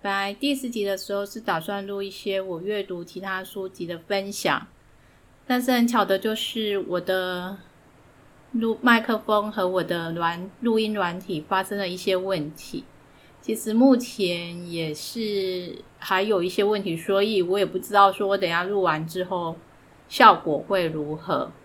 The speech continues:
那刚好就是在昨天麦克风发生问题的时候，我在网络上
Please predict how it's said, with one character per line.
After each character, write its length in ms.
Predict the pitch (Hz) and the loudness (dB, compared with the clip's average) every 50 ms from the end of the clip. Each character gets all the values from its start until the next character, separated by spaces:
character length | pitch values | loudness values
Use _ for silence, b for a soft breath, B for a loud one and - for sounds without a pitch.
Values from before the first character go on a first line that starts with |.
| - - - - - - - - - - - - - - - - - - - - - - - - - | -20 -20 -20 -20 -20 -20 -20 -20 -18 -16 -16 -16 -16 -20 -20 -20 -20 -20 -20 -20 -20 -20 -20 -6 2
那 160 | 311 302 294 | 6 6 6
刚 240 | 285 294 294 294 294 | 10 10 10 10 10
好 220 | 285 285 240 175 | 10 8 8 8
就 220 | 165 160 - 247 247 | 6 6 2 2 2
是 200 | 240 240 247 226 | 2 -2 -4 -2
在 440 | 233 247 226 220 220 214 208 202 190 | 2 4 4 6 6 4 2 2 0
昨 200 | - 196 185 185 | 0 -2 -2 -2
天 220 | 208 208 208 214 | 0 -2 -2 2
麦 180 | 220 220 214 208 | 2 2 2 2
克 140 | - 214 | 2 -2
风 320 | 214 - 214 202 202 202 202 | 0 2 0 2 2 0 0
发 220 | - 202 196 202 | 2 4 4 4
生 180 | 196 208 202 202 | 4 2 0 0
问 160 | 208 202 190 | -2 -4 -4
题 140 | 175 180 156 | -4 -6 -4
的 160 | 160 160 160 | -4 -4 -4
时 240 | 160 - - 170 165 | -6 -6 -6 -6 -6
候， 280 | - - 202 196 180 | 0 2 2 4 4
我 540 | 160 156 156 156 151 151 151 143 - - - - - - - - - - - - - - - | 2 2 2 2 2 2 0 -2 -4 -8 -12 -18 -20 -20 -20 -20 -20 -20 -20 -20 -20 -20 -20
在 400 | - - 247 233 233 220 214 202 | -4 2 4 6 6 8 6 4
网 300 | 190 185 180 165 160 165 | 4 4 4 4 4 2
络 220 | 180 196 208 202 196 | -2 -4 -4 -4 -6
上 680 | 196 - - 214 202 196 196 190 185 180 185 185 | -6 0 4 6 8 8 6 6 2 -2 -6 -12